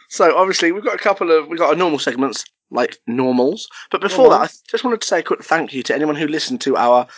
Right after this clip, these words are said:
Speaker 1: first episode of the Manic Film Club. Just want to say thank you, really, you know, because, you know, not everyone who listens to this might jump straight over to that, 'cause you have to actually watch a film to, like, follow along, if that makes sense.
Speaker 2: You don't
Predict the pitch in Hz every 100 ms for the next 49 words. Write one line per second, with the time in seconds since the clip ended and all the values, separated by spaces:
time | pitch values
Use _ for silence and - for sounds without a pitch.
0 | - - - 185 160 160 - 156 160 -
1 | 110 101 120 117 127 135 139 - 139 113
2 | 101 - _ _ _ _ _ _ _ _
3 | - - 220 - 196 220 277 - 131 113
4 | 110 156 220 180 131 208 - - _ _
5 | 185 - 180 165 - - _ - 156 143
6 | 208 170 165 147 147 151 143 143 139 139
7 | - 135 127 - 127 - - 113 110 120
8 | - - 131 - 104 - 120 123 - 113
9 | 120 113 110 110 - _ _ _ - 135
10 | 123 123 113 - - _ _ _ _ _
11 | - 151 139 127 104 110 95 95 - 101
12 | 98 - - 233 196 127